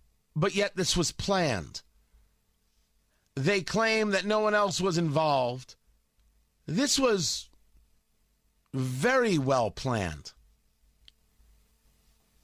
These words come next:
I'm a, I'm a man, I'm a man of questions, of a lot, a lot, a lot of questions,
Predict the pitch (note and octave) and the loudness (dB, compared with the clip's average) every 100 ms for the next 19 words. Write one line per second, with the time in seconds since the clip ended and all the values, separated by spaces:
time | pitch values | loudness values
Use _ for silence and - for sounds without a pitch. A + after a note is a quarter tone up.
0 | _ _ _ G#2+ A2+ D3 C3 B2+ C3+ A#2+ | _ _ _ -8 -4 0 0 2 0 0
1 | A#2+ A2+ C3 F3+ F#3 - G3+ F#3 - D#2 | -2 0 0 0 -2 -2 -2 0 -4 -8
2 | - - _ _ _ _ _ _ _ - | -12 -18 _ _ _ _ _ _ _ -4
3 | C#3 D3 C#3+ D#3 G3 G3 - - D#3+ F3+ | 0 0 0 0 0 -2 -8 -6 -2 0
4 | E3+ D#3+ D3+ - - _ _ - D3 D3 | 2 0 -2 -4 -14 _ _ -2 0 2
5 | D#3+ D#3 B2 - - _ _ _ _ - | 2 0 -2 -8 -12 _ _ _ _ -4
6 | D3 - G3 F3 - - - - | -4 -2 -2 0 -2 -8 -16 -20